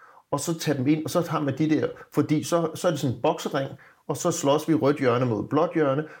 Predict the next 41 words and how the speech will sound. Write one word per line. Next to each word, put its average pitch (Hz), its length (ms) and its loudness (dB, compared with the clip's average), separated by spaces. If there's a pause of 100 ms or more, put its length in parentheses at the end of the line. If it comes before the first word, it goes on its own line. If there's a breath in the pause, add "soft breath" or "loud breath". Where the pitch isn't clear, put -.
(120 loud breath)
og 143 100 -4
så 185 120 -2
er 170 140 2
diskussionen, 160 680 0 (460)
hvem 120 280 -4
vinder? 123 420 -4 (1600)
Nogle 190 220 4
gange 180 200 2
i 160 40 2
diskussioner, 156 600 0
så 160 180 0
er 165 240 2
det 135 160 2
jo, 113 220 0 (200)
er 151 80 2
det 117 100 2
jo 113 80 2
mest 165 260 0
interessante, 147 580 -2 (160)
hvis 123 180 0
der 131 120 -2
er 110 40 -2
en 147 160 2
eller 143 120 2
anden, 139 140 0
der 147 60 2
siger, 123 260 0 (680)
"Det 139 60 0
var 135 60 2
da 113 60 2
interessant, 101 440 -4
det 131 80 0
du 120 40 2
sagde, 117 180 2
det - 20 -4
har 131 60 0
jeg 135 40 0
egentlig 117 160 0
aldrig 117 180 -2
tænkt 135 200 -2
over." - 180 -4